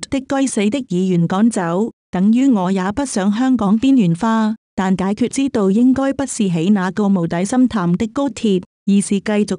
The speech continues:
保持全中國最自由、最嘈吵、最多雜音、最頑皮的城市。如果孩子問我應該選太和還是銀湖天風，我會說，為什麼想象的空間只能去到銀湖？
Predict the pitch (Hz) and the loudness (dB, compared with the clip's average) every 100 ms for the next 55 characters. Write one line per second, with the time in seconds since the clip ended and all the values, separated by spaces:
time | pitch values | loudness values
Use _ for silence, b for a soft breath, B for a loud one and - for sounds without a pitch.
0 | - 202 240 - 185 175 180 170 170 285 | -4 -4 -4 -2 -4 -2 0 0 2 0
1 | 262 214 - 220 208 196 185 165 190 208 | 0 -2 0 -2 0 0 0 0 0 -2
2 | - 190 160 165 - 180 214 233 220 277 | 0 -2 0 -2 -2 -4 -2 -2 0 0
3 | 277 - 208 214 269 269 233 208 190 175 | -2 -2 -2 0 0 0 0 0 0 0
4 | 170 180 160 233 - 208 165 - 170 170 | 2 2 0 -4 -2 0 0 0 0 0
5 | 196 - _ 180 185 170 185 202 262 196 | 0 -4 _ -4 -2 -2 -4 -2 -2 -2
6 | 165 196 220 180 175 175 233 285 269 277 | 0 2 2 2 0 2 2 2 2 0
7 | 269 - 208 226 226 208 190 165 165 165 | -2 2 2 4 2 0 0 0 0 -2
8 | - 196 180 165 165 - 269 277 277 277 | 0 2 2 0 -2 0 0 0 2 4
9 | 269 262 _ - 180 185 220 202 214 - | 4 2 _ -6 -2 0 2 2 0 0
10 | 214 - _ - 202 196 208 196 247 269 | -2 -4 _ -2 0 0 2 2 2 0
11 | 196 220 233 185 175 240 220 240 226 247 | 0 0 0 0 0 -2 -2 0 2 2
12 | 240 240 214 240 214 175 196 208 220 220 | 2 2 4 4 4 2 2 0 0 2
13 | 214 170 170 | 2 2 0